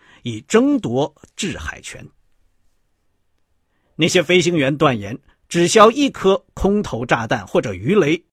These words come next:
就能击沉一艘战列舰。他反唇相讥说，十六英寸厚的装甲跟瓷器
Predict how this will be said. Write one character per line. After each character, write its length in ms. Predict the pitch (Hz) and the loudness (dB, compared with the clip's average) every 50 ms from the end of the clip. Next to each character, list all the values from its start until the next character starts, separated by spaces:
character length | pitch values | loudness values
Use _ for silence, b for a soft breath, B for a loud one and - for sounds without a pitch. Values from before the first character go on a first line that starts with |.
| _ _ _ | _ _ _
就 100 | - 202 | 2 2
能 220 | 160 143 151 175 | 2 4 2 0
击 220 | 175 - - 214 226 | -2 -4 -4 -6 -6
沉 280 | - - - 120 139 - - | -6 -8 -6 -6 -6 -6 -4
一 100 | - 208 | -4 -4
艘 280 | - - 185 185 190 | -4 -2 0 -2 -2
战 200 | 185 - 175 131 | 0 -2 -2 -2
列 120 | 110 98 87 | -4 -6 -10
舰。 180 | - 113 - _ _ _ _ _ _ _ _ _ _ _ _ _ _ _ _ _ _ _ _ _ - | -12 -14 -14 _ _ _ _ _ _ _ _ _ _ _ _ _ _ _ _ _ _ _ _ _ -2
他 100 | - 196 | 2 2
反 320 | 170 - - 110 107 220 247 | 2 2 0 -2 -2 0 -2
唇 180 | - - 98 | -2 -6 -8
相 240 | 90 - 151 139 151 | -6 -4 -2 -2 -2
讥 160 | 135 180 202 | -2 -2 -4
说， 220 | 190 - - - - _ _ _ _ _ _ _ _ _ _ _ _ _ _ _ - | -6 -6 -10 -14 -20 _ _ _ _ _ _ _ _ _ _ _ _ _ _ _ -10
十 240 | - - - 151 | -8 -4 0 4
六 180 | 190 214 196 170 | 6 6 6 6
英 200 | 156 156 175 180 | 6 4 2 0
寸 180 | - 180 170 143 | 2 0 0 2
厚 140 | - 165 | 0 -2
的 80 | 131 113 | -2 -2
装 200 | - 160 151 151 | 0 0 0 0
甲 240 | 143 - - - - - | 0 -4 -6 -8 -4 -2
跟 160 | 165 165 160 | -2 0 0
瓷 340 | - - - 135 170 240 240 | -2 -4 -2 -2 -2 -2 -2
器 240 | - - 214 - | -2 -6 -6 -8